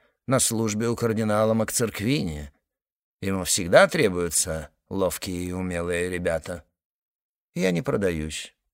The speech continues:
тихо ответил Марвин. "Рад это слышать". И тут, приглядевшись, Марвин заметил у модника в петлице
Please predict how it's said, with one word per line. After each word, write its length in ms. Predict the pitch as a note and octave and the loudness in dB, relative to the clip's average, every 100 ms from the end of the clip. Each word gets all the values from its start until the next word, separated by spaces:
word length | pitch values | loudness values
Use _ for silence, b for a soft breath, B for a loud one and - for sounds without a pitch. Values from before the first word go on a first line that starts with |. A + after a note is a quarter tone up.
| _ | _
тихо 400 | - F#2+ - B2+ | -6 -4 4 4
ответил 420 | B2+ F#2 E2+ G2 | 4 0 -4 -4
Марвин. 560 | F2+ D#2 C#2 C#2 D2 C#2+ _ _ _ _ _ - | -4 -4 -6 -8 -10 -14 _ _ _ _ _ 0
"Рад 400 | - C#3+ G2+ - | 6 8 6 0
это 180 | D#3 F3+ | -6 -2
слышать". 680 | - G2+ F2+ - G#2 - _ _ _ _ _ _ _ _ _ _ _ - | -2 -2 -4 -4 -8 -14 _ _ _ _ _ _ _ _ _ _ _ -2
И 200 | G#2+ A#2+ | 0 0
тут, 340 | - G#3 - | 0 0 2
приглядевшись, 840 | F3+ D#3+ F3 E3+ A#3+ A3 - G3 - | 0 2 4 8 10 8 4 2 4
Марвин 440 | C#3 G#3 G3+ G3 | 6 8 8 4
заметил 500 | D3 E3+ F#3+ - F3 | 4 4 4 2 2
у 40 | E3+ | 4
модника 460 | F#3+ D#3 E3+ E3 | 4 2 -2 -4
в 80 | - | -4
петлице 840 | D#3+ - F3+ G3+ - - F3+ C#3+ | -4 -2 2 2 4 4 4 2